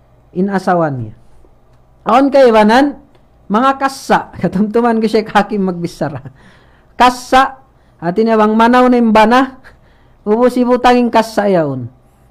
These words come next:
Pataas biyan, doon nakapadaubon pakatan, nari na lang niya makapikil. Iwan lumi-, misal lang niya lumingi, di na lumingi, dugaing lang niya bihanin bana. Bihan, ato supaya siya ri ika karuahan, bihan,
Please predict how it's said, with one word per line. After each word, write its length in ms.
Pataas 480
biyan, 640
doon 240
nakapadaubon 880
pakatan, 560
nari 240
na 160
lang 160
niya 160
makapikil. 800
Iwan 240
lumi-, 240
misal 400
lang 140
niya 100
lumingi, 480
di 160
na 140
lumingi, 420
dugaing 480
lang 180
niya 80
bihanin 480
bana. 320
Bihan, 360
ato 240
supaya 320
siya 160
ri 240
ika 440
karuahan, 600
bihan, 400